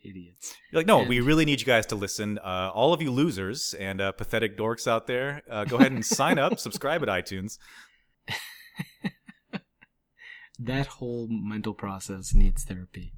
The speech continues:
Speaker 1: So let's just, you know, create a positive atmosphere here, an inviting atmosphere, you know, come, enjoy,
Speaker 2: Mm-hmm.
Speaker 1: listen to us talk, let it, uh, illuminate your day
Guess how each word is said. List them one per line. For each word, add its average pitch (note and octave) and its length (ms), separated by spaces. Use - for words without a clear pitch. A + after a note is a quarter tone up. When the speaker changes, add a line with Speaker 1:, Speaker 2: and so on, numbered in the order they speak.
Speaker 1:
So A2+ 340
let's C#3 300
just, - 380
you A#2+ 80
know, F#2 160
create E3 260
a C3+ 40
positive D#3 560
atmosphere E3 840
here, D3+ 320
an C3+ 80
inviting A#2+ 560
atmosphere, B2 800
you A#2+ 120
know, A2 240
come, F3 560
enjoy, E3 440
Speaker 2:
Mm-hmm. C3 80
Speaker 1:
listen D3+ 320
to D3+ 140
us C3+ 180
talk, C#3 460
let C3+ 200
it, C3+ 260
uh, A#2+ 400
illuminate C3 540
your G#2+ 120
day G2+ 500